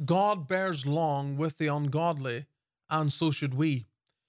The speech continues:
We are told here that the Amorites, who stand in the way of the fulfillment of God's promise to Abram and to his descendants, they're going to be allowed to continue for hundreds of years. And so we should just take that to heart.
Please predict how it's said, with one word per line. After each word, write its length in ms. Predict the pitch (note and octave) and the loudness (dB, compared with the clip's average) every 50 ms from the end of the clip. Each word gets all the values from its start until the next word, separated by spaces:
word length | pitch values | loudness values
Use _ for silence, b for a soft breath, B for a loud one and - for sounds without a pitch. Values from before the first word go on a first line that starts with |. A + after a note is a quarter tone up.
| _ _ _ _ _ | _ _ _ _ _
We 120 | C#3+ D#3+ | 0 0
are 40 | D#3+ | 0
told 420 | - F3+ G3+ G#3 G#3 G3+ F#3 D3 | 2 2 4 4 4 2 2 0
here 340 | C#3+ D#3+ D3+ D3 C#3+ C#3+ C3+ | -2 0 0 0 0 -2 -4
that 300 | B2 C#3+ C#3 C3+ C3 - | -4 -4 -4 -4 -4 -4
the 120 | D#3 C#3+ D3 | -4 -2 0
Amorites, 840 | D#3+ F3 F#3+ F#3+ E3+ D#3 C#3+ C3 C3 C3 - - - - - - - _ _ _ _ _ _ _ _ C#3+ | 0 0 0 0 0 0 0 -2 -4 -6 -8 -10 -12 -12 -12 -14 -16 _ _ _ _ _ _ _ _ 0
who 140 | D#3 E3+ | 0 2
stand 420 | D3 - - G#3 G3+ G#3 A3 A3+ G#3+ | 0 0 0 0 2 2 2 0 -2
in 80 | G#3 | -2
the 80 | G3 F#3 | 0 0
way 320 | F#3 G3 G3+ G3+ G3 F#3 E3+ | 0 2 0 0 0 0 0
of 160 | D#3+ D3 C#3 | -2 -2 -2
the 100 | D#3+ D3+ | -4 -6
fulfillment 640 | - E3+ C#3+ - F#3+ F#3+ G3+ F#3 D#3 D3 C#3 - - | -6 -8 -4 -2 0 0 2 2 0 0 -2 -6 -6
of 240 | - D3 D3 C3+ C3 | -4 -2 -2 -2 -2
God's 260 | E3+ E3 E3+ E3 D3 | -2 -2 0 -2 -4
promise 440 | - - - F3+ F3+ F3+ E3 D#3 C#3 | -6 -4 -2 0 0 2 0 -2 -4
to 260 | - - - D#3 E3 | -6 -8 -4 -2 0
Abram 400 | E3+ D#3+ D3+ D#3+ D3+ D3+ C#3+ C#3 b b b b b b - | 0 0 -2 -2 0 0 0 -2 b b b b b b -2
and 160 | D3 D#3 D3 | 0 0 2
to 140 | - D#3+ C#3+ | 2 2 4
his 180 | C3+ C#3+ C3+ | 4 2 2
descendants, 800 | B2+ C#3 C3 - - F3+ F#3 F3+ D#3 C#3+ C3 A2+ - - - - _ _ _ _ _ _ _ _ _ | -2 -4 -6 -2 -2 0 0 0 0 -2 -2 -4 -8 -12 -14 -14 _ _ _ _ _ _ _ _ _
they're 140 | D#3+ F3 | 0 2
going 420 | F#3+ F#3 A3+ A#3 B3+ B3+ A#3 G3 E3 - _ _ _ _ _ _ | 2 2 2 0 0 -2 -4 -8 -10 -14 _ _ _ _ _ _
to 100 | - D#3 | -6 -2
be 120 | D3+ F#3+ | 0 2
allowed 360 | G3 F3+ D#3 E3 F#3+ A3 G#3+ E3 | 2 2 2 2 0 0 0 -4
to 80 | E3+ | -4
continue 480 | C#3+ D#3+ D3+ C#3+ - G3+ G#3+ A3 G3 D#3+ | -2 -2 -2 -2 -2 -4 -2 -2 -2 -2
for 160 | C#3 - C#3 | -2 -2 -4
hundreds 460 | C#3 - - F#3+ G#3 F#3+ F3+ D#3 D3+ | -4 -4 -4 -4 -2 0 0 0 0
of 100 | D3+ C#3+ | 0 0
years. 460 | E3 F#3+ G#3+ F#3 C#3 A2+ - - - - _ _ _ _ _ _ _ _ _ _ _ | 0 0 2 0 0 0 -2 -4 -4 -4 _ _ _ _ _ _ _ _ _ _ _
And 100 | - D#3 | -6 -4
so 220 | - - F#3+ E3+ | 0 0 0 0
we 180 | D3+ D3+ F#3 F#3+ | 0 0 -2 -2
should 180 | D#3+ - F3+ F#3+ | -2 -2 -2 -2
just 180 | G#3 - - | -2 -2 -4
take 260 | - G#3 A#3 - - | -2 -2 -2 -2 0
that 200 | - G3 F#3 - | -2 -2 -2 -2
to 80 | - E3 | -2 -4
heart. 340 | C3+ D3+ D#3 D3 C3+ A#2+ | -2 0 0 0 -2 -2